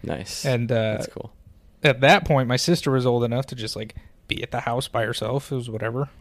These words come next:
Speaker 2: It's not like she was gonna
Speaker 1: She's,
Speaker 2: get in
Speaker 1: like,
Speaker 2: trouble.
Speaker 1: six, so she's fine.
Speaker 2: Yeah, she was fine. <laughs> So, you know, I would be, like, out front or just in the neighborhood. We'd ride bikes or skateboard or whatever.
Speaker 1: Yeah.
Speaker 2: And, um, so that was fine. But, like, before that, like, I hated, like, being alone.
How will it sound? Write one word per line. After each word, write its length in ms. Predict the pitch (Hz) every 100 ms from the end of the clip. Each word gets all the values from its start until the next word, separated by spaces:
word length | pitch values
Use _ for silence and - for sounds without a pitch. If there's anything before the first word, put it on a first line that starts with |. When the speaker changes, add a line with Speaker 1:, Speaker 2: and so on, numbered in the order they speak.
| -
Speaker 2:
It's 100 | -
not 60 |
like 120 | 123 -
she 160 | 127
was 140 | 120 127
gonna 80 |
Speaker 1:
She's, 100 | 123
Speaker 2:
get 60 | 117
in 60 | 113
Speaker 1:
like, 60 |
Speaker 2:
trouble. 120 | 139 135
Speaker 1:
six, 280 | 117 -
so 100 | -
she's 260 | - 92 85
fine. 220 | - 87
Speaker 2:
Yeah, 180 | 110 107
she 160 | - -
was 120 | 170
fine. 300 | - 107 180 -
<laughs> 840 | - - 214 - 170 - - -
So, 160 | - 175
you 160 | 175
know, 120 | 165
I 140 | 139 151
would 100 | 151
be, 120 | 147
like, 160 | 139 131
out 200 | 127 127
front 360 | - 120 123 139
or 200 | 123 120
just 200 | 117 123 -
in 180 | 143
the 60 | 135
neighborhood. 440 | 123 123 120 127 123
We'd 160 | 123
ride 220 | 123 117 117
bikes 360 | 110 120 -
or 140 | 135 143
skateboard 680 | - - 151 58 67 69
or 80 | 58
whatever. 420 | 62 65 65 69 -
Speaker 1:
Yeah. 240 | 90 78 92 - - -
Speaker 2:
And, 280 | 156 143 139
um, 380 | 131 117 110 120 - - - -
so 160 | -
that 240 | 131 170 208
was 100 | -
fine. 300 | 120 117 123
But, 100 | 123
like, 180 | 123
before 380 | - - 160 185
that, 300 | 143 170 160
like, 160 | 120 120
I 80 | 127
hated, 500 | - 143 143 143 131
like, 220 | 113 123
being 240 | 123 117
alone. 420 | 110 113 127 -